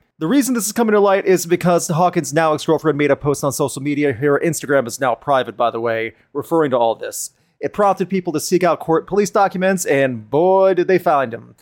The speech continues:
Reddit had 'em all over. The video footage apparently is circulating as well.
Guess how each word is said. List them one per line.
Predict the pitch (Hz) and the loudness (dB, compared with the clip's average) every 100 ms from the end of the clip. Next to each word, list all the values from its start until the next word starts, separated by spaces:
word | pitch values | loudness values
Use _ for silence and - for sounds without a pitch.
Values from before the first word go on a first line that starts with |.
| _ _ - | _ _ -4
Reddit | 131 156 170 139 | 0 2 2 0
had | 151 156 | 0 0
'em | 156 | 2
all | 156 151 | 4 4
over. | 147 151 151 151 | 4 4 4 2
The | 143 139 | 2 0
video | 117 156 170 160 | 0 2 4 2
footage | - 151 151 147 160 | 2 0 2 0 -4
apparently | - 147 147 147 | -4 -4 -4 -4
is | 143 - | -6 -8
circulating | - 147 151 143 139 131 | -6 -6 -4 -4 -2 -2
as | 120 | -4
well. | 135 135 127 127 | 0 2 2 2